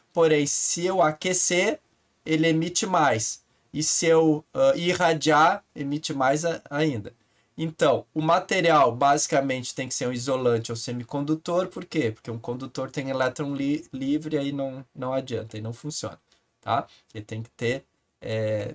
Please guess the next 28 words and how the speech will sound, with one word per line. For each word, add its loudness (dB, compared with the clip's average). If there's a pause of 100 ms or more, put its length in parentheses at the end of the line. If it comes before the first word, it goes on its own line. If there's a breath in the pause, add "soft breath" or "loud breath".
diferença -2
entre -20
camada -2
de -8 (140)
valência -4
e -16
camada -8
de -14
condução. -10 (580 soft breath)
Bom, 2 (160)
o 2
material 4
tem 0
que -4
ser 2
bom 4
pra 2
absorver 0
energia -2
durante 2
a -6
exposição -6
à -8
radiação. 0
Aí -6
tem -8
a -10
questão -4